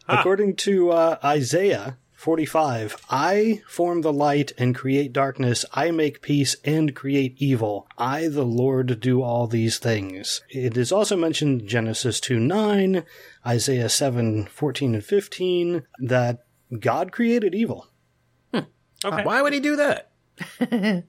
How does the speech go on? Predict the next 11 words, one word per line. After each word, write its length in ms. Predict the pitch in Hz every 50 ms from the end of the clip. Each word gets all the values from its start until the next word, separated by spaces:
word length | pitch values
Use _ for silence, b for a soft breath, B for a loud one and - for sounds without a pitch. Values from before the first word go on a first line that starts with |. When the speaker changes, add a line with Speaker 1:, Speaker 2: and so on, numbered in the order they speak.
| _ _ -
Speaker 2:
So 400 | - - 170 165 160 160 160 156
the 120 | 143 165
next 220 | 180 196 202 202 -
time 180 | 208 190 185
you're 200 | 180 180 180 180 180
in 180 | 180 180 175
a 280 | 175 175 170 170 170 165 -
conversation 720 | - 185 180 160 165 160 - 180 185 180 - - 151 147
with 260 | 139 143 139 135 -
a 160 | 147 135 135 131
believer, 540 | 123 135 131 139 160 180 160 127 107 110